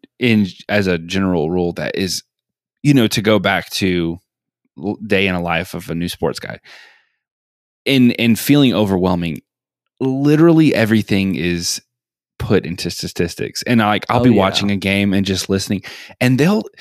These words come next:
Speaker 1: like, these commentators will pull stats, like,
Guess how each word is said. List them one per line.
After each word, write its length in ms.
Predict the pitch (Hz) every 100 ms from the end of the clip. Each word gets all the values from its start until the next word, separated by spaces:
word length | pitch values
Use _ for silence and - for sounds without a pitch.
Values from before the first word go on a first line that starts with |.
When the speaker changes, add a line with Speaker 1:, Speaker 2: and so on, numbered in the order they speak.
| - -
Speaker 1:
like, 140 | 131
these 180 | 175 269
commentators 640 | - 143 139 135 95 92 95
will 140 | 101
pull 560 | - 120 110 98 80 - _ -
stats, 580 | - 117 113 101 - - 107
like, 380 | 110 101 -